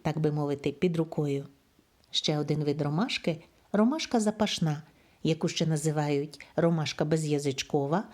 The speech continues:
або ромашка зелена за особливості будови її квітів. На відміну від ромашки лікарської, ромашка без'язичкова не має язичкових білих квітів обгортки.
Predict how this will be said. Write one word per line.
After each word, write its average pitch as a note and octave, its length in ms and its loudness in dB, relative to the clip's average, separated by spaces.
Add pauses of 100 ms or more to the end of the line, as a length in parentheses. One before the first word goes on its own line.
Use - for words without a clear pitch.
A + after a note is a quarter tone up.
(260)
або A#3 220 2
ромашка G#3 420 2
зелена D3+ 580 0 (220)
за D#3 140 2
особливості D#3 640 0
будови D3 460 0
її C#3+ 320 -2
квітів. C3+ 560 -4 (600)
На F3+ 160 2
відміну D#3+ 500 0
від D#3+ 200 -2
ромашки E3 480 0
лікарської, E3 760 -2 (400)
ромашка E3+ 500 2
без'язичкова E3 1000 0 (100)
не F3+ 180 6
має E3+ 480 2
язичкових E3 920 2
білих D#3 480 2
квітів E3+ 680 0
обгортки. E3 720 0